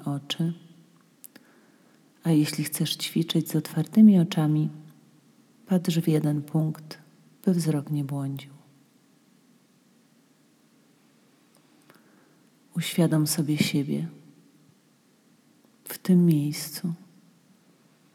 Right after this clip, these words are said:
w tym dniu, w tej chwili. Oddychaj.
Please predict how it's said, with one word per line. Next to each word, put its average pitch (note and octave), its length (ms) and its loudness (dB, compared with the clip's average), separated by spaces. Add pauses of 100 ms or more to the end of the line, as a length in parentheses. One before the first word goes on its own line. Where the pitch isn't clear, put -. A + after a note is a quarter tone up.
(720)
w - 160 -20
tym F3+ 280 2
dniu, D3+ 380 0 (2250)
w - 140 -16
tej F3 200 -2
chwili. D#3 440 -8 (4000)
Oddychaj. E3 720 -2